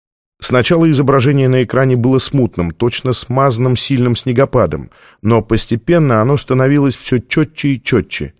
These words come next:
Это была цифровая мультимедийная трансляция, всего пять кадров в секунду. На экране появились двое мужчин.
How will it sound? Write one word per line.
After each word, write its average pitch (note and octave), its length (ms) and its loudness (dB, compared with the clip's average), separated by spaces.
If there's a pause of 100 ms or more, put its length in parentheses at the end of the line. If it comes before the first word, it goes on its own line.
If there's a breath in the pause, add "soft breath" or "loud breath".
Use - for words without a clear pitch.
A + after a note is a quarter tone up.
(500)
Это A2 240 2
была A2 240 2
цифровая A#2 640 0
мультимедийная G#2 800 0
трансляция, A2+ 720 -2
всего A#2+ 340 -2
пять C#3 300 -2
кадров A#2 420 -2
в - 60 -16
секунду. F2 600 -4 (480)
На G#2+ 200 2
экране D#3+ 400 2
появились C3 640 2
двое B2+ 300 2
мужчин. A#2 520 -2